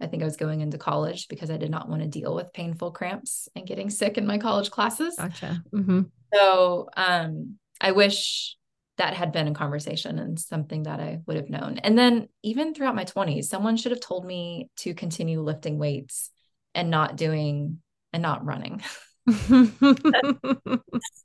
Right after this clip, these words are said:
Speaker 1: Like, ever since quitting gymnastics, I've always had the goal of getting my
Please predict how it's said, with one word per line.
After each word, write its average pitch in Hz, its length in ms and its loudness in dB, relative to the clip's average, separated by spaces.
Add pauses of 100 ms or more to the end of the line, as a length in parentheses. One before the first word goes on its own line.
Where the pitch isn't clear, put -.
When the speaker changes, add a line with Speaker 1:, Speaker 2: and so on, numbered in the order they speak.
(440)
Speaker 1:
Like, 269 180 8
ever 254 260 6
since 277 320 4
quitting 226 320 6
gymnastics, 180 500 0
I've 165 120 0
always 175 320 4
had 175 180 0
the 165 80 -2
goal 151 240 0
of 139 80 -4
getting 147 240 -2
my - 160 -4